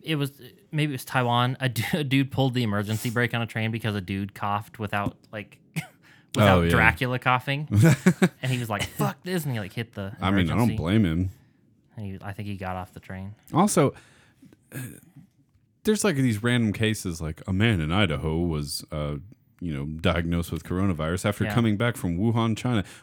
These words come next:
Speaker 2: What the fuck was a guy in Idaho doing in Wuhan?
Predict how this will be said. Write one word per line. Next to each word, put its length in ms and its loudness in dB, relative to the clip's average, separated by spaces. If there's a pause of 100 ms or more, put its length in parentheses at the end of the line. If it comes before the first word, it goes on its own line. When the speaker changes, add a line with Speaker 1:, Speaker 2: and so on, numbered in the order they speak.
Speaker 2:
What 140 -2
the 80 4
fuck 400 2
was 120 0
a 60 2
guy 280 4
in 140 2 (240)
Idaho 500 4
doing 320 4
in 320 -4 (160)
Wuhan? 760 -2